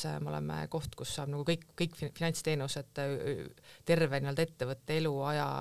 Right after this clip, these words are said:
jooksul nagu ühest kohast, et, et see on kindlasti nagu mugavus. Ja muidugi tahan siin veel ka lisada seda, et, äh,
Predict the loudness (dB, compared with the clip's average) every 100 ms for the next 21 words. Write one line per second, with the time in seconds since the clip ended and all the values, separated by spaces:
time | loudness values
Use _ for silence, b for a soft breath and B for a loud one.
0 | -2 4 4 4 -2 -2 -4 -6 -4 -2
1 | -2 -4 -4 -6 -6 -8 -12 -16 -10 -6
2 | -4 -6 -6 -2 2 2 2 -2 -4 -8
3 | -10 B B B B B 4 6 6 4
4 | 2 2 2 0 0 -2 -2 -2 -2 0
5 | 0 0 -2 -2 2 0 0 -16 -8 -6
6 | -6 -10 -6 -2 -2 -2 -4 b